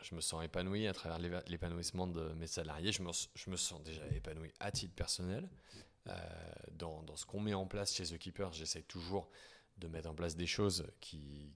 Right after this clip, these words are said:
qui sont valables pour moi, mais qui sont aussi valables pour l'ensemble de l'équipe. Euh, et du coup, euh, effectivement, euh, voir, euh, me, me voir grandir, voir mes associés grandir et voir mon équipe grandir, chaque salarié grandir, euh, c'est quelque chose, euh,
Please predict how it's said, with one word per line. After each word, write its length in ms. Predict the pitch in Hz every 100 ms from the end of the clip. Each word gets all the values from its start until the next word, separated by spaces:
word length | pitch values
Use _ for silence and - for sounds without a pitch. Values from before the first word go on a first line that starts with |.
| _
qui 180 | - 80
sont 220 | - 85
valables 320 | 76 78 78 -
pour 200 | - 82
moi, 240 | 87 92 90
mais 120 | 71
qui 120 | -
sont 140 | -
aussi 200 | 73 -
valables 280 | 78 80 80
pour 160 | - 76
l'ensemble 340 | 82 - 82
de 80 | 82
l'équipe. 340 | 82 - - - - - - - - -
Euh, 40 | 92 87 82 82 85 -
et 140 | 117 117
du 100 | 98
coup, 240 | - 160
euh, 300 | 110 90 85
effectivement, 560 | 85 90 - 135 101 82
euh, 40 |
voir, 380 | 78 92 107 104
euh, 180 | 87 82 - - - - - -
me, 280 | 101 107 123
me 220 | 123 123
voir 280 | 131 113 107
grandir, 520 | 90 90 85 113 190
voir 240 | 110 107 104
mes 160 | 101
associés 420 | 101 98 95 - 92
grandir 380 | 92 95 104
et 40 | 87
voir 220 | 82 98
mon 220 | 98 92
équipe 280 | 92 - 98
grandir, 440 | 90 87 82 82
chaque 200 | - 95
salarié 440 | - 98 90 87 95
grandir, 480 | 85 87 92 165 165 - - - - - -
euh, 40 | 92 85 82 82 82
c'est 240 | - - 92
quelque 200 | 85 -
chose, 240 | 143 107
euh, 480 | 87 85 82 80 80